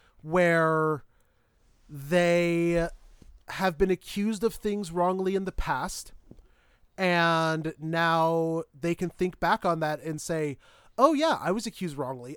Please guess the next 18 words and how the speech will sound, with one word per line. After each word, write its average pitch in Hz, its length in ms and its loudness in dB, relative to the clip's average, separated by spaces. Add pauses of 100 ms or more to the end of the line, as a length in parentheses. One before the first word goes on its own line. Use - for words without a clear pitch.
Other 196 240 -2
people 156 260 -8
might 131 200 -8
be 123 120 -12
accused 120 320 -14
wrongly." 110 420 -16 (420)
Or 254 180 6
you 381 100 0
can 339 120 -2
bring 240 200 2
up 214 200 -2
actual 170 440 -4
instances 175 560 -6
of 156 100 -8
people 156 300 -8
who 147 220 -6
have 143 240 -8
been 143 260 -6